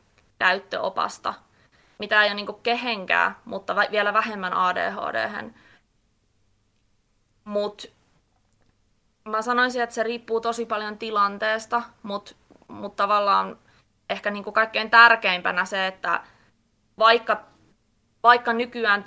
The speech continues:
ymmärretään paljon paremmin, niin edelleen tavallaan se, että jos joku mulle sanoo, et,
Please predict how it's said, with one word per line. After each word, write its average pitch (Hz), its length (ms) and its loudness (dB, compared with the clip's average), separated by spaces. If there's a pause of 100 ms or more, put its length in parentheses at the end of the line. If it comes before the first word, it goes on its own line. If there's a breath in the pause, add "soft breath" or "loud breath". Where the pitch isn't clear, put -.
ymmärretään 202 600 -2
paljon 202 360 2
paremmin, 190 600 0 (160)
niin 185 340 -10 (220)
edelleen 202 640 0
tavallaan 196 380 0
se, 208 80 -8
että 196 140 -12
jos 196 220 -6
joku 233 340 -2
mulle 214 400 -4
sanoo, 180 480 -2
et, - 240 -8